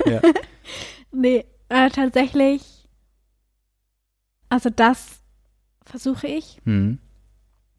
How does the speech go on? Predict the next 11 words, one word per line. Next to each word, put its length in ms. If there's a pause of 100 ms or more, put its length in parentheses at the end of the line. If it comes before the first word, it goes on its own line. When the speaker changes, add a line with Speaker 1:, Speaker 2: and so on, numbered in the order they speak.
(400)
Speaker 1:
Was 200
Speaker 2:
Und 80
Speaker 1:
meinst 320
du 40
damit? 440
Speaker 2:
Genau. 300
Speaker 1:
Also, 80 (160)
ja. 160 (3500)
Speaker 2:
Damit 340
meine 260
ich, 200